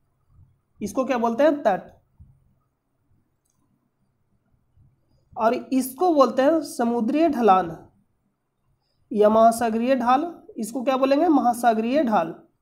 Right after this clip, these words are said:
इसको क्या बोलेंगे? महासागरीय ढाल। और इसको बोलेंगे महासागरीय मैदान। और इसको बोलते हैं द्रोणी। और ये जो आप देख रहे हैं,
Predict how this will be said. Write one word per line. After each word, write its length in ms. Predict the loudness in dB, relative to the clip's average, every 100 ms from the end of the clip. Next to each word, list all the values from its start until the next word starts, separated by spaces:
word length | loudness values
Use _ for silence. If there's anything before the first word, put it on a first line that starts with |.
| _ _ _ _ _ _ _ _ _ _ _ _ _ _ _ -8
इसको 240 | -4 -4
क्या 160 | 0 2
बोलेंगे? 260 | 2 4
महासागरीय 640 | 4 2 0 -2 -2 -2 2
ढाल। 380 | 4 4 0 -14 -12 0
और 360 | 2 0 -6 -8
इसको 340 | -6 -2 0
बोलेंगे 400 | 2 2 2 2
महासागरीय 1120 | 2 0 0 0 -2 -2 -2 -2 -2 -2 -8 -20 _ _ _ -4
मैदान। 520 | -2 0 0 -2 -16 _ _ _ _ _
और 200 | -2 0
इसको 520 | 0 -2 -4 -2 -2 2
बोलते 280 | 0 2
हैं 360 | 0 0 -4 -12 -6
द्रोणी। 680 | -2 2 4 4 2 -6 -12 _ _ _ _ -6
और 160 | -2 -2
ये 320 | -2 -2 2
जो 60 | 2
आप 80 |
देख 260 | 2 -2 -2
रहे 120 | -4
हैं, 300 | -4 -6 -14